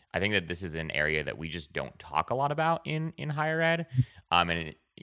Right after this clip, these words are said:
if it's performing well and if people are seeing it as a viable channel for, again, whether it's just impressions, engagement, maybe even conversion somehow. Um, I'd love to, to know about that so we can unpack that more and, and,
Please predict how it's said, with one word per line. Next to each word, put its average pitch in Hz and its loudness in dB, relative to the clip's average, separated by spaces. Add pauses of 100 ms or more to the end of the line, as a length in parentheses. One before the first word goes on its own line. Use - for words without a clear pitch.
(120)
if 92 -2
it's 85 -2
performing 87 -4
well 76 -2
and 71 -6
if 76 -12
people 76 -4
are 71 0 (320)
seeing 85 -4
it 78 -2
as 71 -4
a 71 -8
viable 73 -2
channel 71 -8
for, 67 -8
again, 71 -8
whether 65 -6
it's - -10
just - -4
impressions, 67 -8 (140)
engagement, 71 -8
maybe 71 -6 (120)
even 78 -10
conversion 71 -10
somehow. 71 -4 (880)
Um, 76 2 (340)
I'd 78 0 (120)
love 80 2
to, 76 -4 (160)
to - -12
know 76 -2
about 82 -2
that 65 -6
so - -14
we 69 -8
can 69 -10
unpack 71 -2
that - -14
more 69 -8
and, 71 -10
and, 69 -12